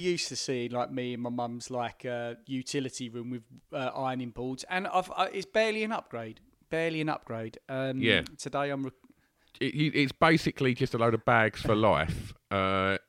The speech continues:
Speaker 2: in, uh, in a, a, a pretty sparsely, uh, decorated and, um, uh, well, it, it's just bags for life in a
Speaker 1: That's
Speaker 2: white
Speaker 1: it.
Speaker 2: room.
Speaker 1: That's the look. That's what I'm <laughs> going for. My decorations there.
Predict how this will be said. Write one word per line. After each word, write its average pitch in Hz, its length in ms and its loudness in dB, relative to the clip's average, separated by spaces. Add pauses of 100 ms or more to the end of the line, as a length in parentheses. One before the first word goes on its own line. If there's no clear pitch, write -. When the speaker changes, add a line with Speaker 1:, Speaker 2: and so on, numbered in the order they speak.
Speaker 2:
in, 104 280 2
uh, 101 260 2 (140)
in 110 140 0
a, 104 80 0 (100)
a, 98 80 -6 (100)
a - 40 -2
pretty - 280 -6
sparsely, 107 800 -2 (160)
uh, 98 280 2
decorated 95 760 0
and, 95 400 -4
um, 90 580 -4 (800)
uh, 90 480 -8
well, 117 240 -4
it, 101 140 -6 (200)
it's 120 160 -4
just - 240 0
bags 107 280 2
for 107 80 -4
life 95 260 0
in - 60 -2
a - 40 -2
Speaker 1:
That's 87 100 -2
Speaker 2:
white 87 160 0
Speaker 1:
it. 82 60 -8
Speaker 2:
room. 78 140 -4
Speaker 1:
That's 123 180 -8
the 123 120 -8
look. 123 340 -6 (100)
That's 139 220 -6
what 139 180 -2
I'm 127 100 -4
<laughs> - 140 -8
going 117 120 -8
for. - 320 -8 (120)
My 127 140 -4
decorations 127 600 -6
there. 117 100 -8